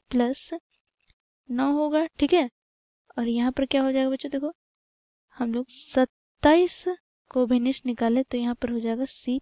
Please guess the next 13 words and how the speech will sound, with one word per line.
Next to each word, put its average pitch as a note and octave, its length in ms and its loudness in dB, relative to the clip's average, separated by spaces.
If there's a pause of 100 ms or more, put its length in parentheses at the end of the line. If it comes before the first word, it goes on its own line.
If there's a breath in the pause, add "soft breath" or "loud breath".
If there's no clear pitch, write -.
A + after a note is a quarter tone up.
plus B3 320 -2 (180)
एक, - 260 -14 (100)
ठीक C#4 120 -2
है। F#4+ 80 -4 (1400 soft breath)
तो B3 100 -10
c - 480 -10
plus A#3 300 -4 (120)
तीन B3 280 -8 (220)
का A#3+ 80 0
ये A3+ 200 -2
क्या A#3+ 180 -4
हो A#3+ 100 -4
गया? C#4+ 200 -4